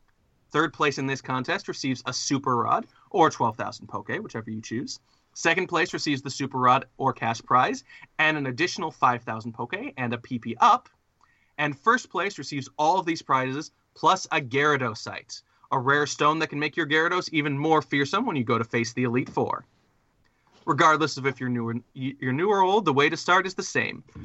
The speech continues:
Go up to our lovely representative, Darla, introduce yourselves, and let her know which contest you'll be taking. Good luck.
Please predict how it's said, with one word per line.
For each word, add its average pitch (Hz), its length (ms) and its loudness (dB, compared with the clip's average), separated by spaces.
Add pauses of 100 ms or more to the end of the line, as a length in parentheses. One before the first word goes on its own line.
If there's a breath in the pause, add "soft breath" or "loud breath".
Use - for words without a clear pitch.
(180 loud breath)
Go 139 160 6
up 170 180 6
to 156 140 -2
our 127 160 6
lovely 135 300 4
representative, 127 580 2
Darla, 127 420 4 (140)
introduce 131 460 0
yourselves, 131 480 2 (240 loud breath)
and 147 140 4
let 196 160 2
her 202 140 0
know 208 180 4
which 185 280 2
contest 214 460 -2
you'll 170 100 -4
be 202 80 -6
taking. 170 520 -2
Good 156 160 -4
luck. - 340 0